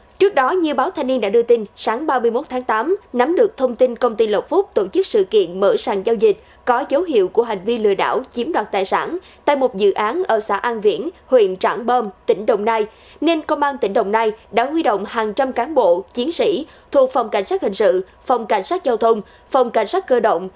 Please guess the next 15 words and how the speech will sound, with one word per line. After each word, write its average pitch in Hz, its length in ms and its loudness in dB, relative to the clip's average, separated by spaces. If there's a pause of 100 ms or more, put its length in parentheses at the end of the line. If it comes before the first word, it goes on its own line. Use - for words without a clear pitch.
(120)
và 247 180 2
Công 277 220 -4
an 262 240 -2
huyện 196 300 0
Trảng 196 260 -2
Bom 233 220 2 (300)
chia 330 180 0
thành 208 340 -6
nhiều 220 180 4
tổ 202 220 2
công 233 200 -2
tác 311 260 -2
để 208 100 2
kiểm 190 220 -4
tra. 220 200 2